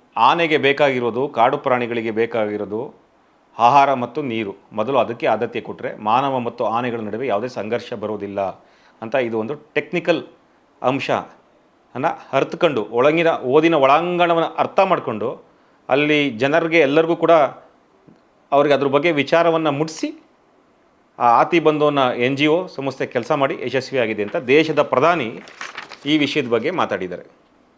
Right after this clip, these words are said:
ಮಾನವ ಆನೆ ಸಂಘರ್ಷ ತಡೆ ಕ್ರಮಕ್ಕೆ ಮೋದಿ ಶ್ಲಾಘನೆ. ಇದು ಪ್ರಜಾವಾಣಿ ಪತ್ರಿಕೆಯಲ್ಲೂ ಬಂದಿದೆ, ಎಲ್ಲ ಪತ್ರಿಕೆಗಳು ಕೆಲವೊಂದು ಬಂದಿದೆ, ಮತ್ತು YouTube-ನಲ್ಲೂ ಕೂಡ ಅದ್ರ ಬಗ್ಗೆ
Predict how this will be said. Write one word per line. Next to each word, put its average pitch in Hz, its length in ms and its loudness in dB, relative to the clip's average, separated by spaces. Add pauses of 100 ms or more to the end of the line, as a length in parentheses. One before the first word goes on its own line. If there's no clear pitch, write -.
(180)
ಮಾನವ 160 640 2
ಆನೆ 143 300 2
ಸಂಘರ್ಷ 135 400 -2
ತಡೆ 127 240 0
ಕ್ರಮಕ್ಕೆ 120 380 -2
ಮೋದಿ 123 320 0
ಶ್ಲಾಘನೆ. 101 1080 -4 (400)
ಇದು 143 60 -4
ಪ್ರಜಾವಾಣಿ 139 420 2
ಪತ್ರಿಕೆಯಲ್ಲೂ 123 420 -2
ಬಂದಿದೆ, 117 220 -2
ಎಲ್ಲ 202 220 4
ಪತ್ರಿಕೆಗಳು 170 500 0
ಕೆಲವೊಂದು 143 280 0
ಬಂದಿದೆ, 127 320 0
ಮತ್ತು 175 260 -6 (520)
YouTube-ನಲ್ಲೂ 175 460 2
ಕೂಡ 165 180 0 (300)
ಅದ್ರ 139 180 0
ಬಗ್ಗೆ 131 480 2